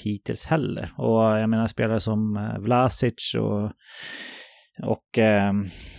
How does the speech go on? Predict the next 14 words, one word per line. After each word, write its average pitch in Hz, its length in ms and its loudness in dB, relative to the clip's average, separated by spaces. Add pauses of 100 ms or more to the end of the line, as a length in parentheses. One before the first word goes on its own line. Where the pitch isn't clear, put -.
(260)
här, 117 500 2
nämnda 117 400 4
Hertel 110 840 2
och, 107 460 -2
eh, 101 460 -2 (460)
Couture 110 600 2
och 101 80 -2
så 117 100 -2
här, 101 120 0
de, 117 320 0 (640)
de 135 200 0
är 139 140 2
ju 127 680 0
s-, - 220 -10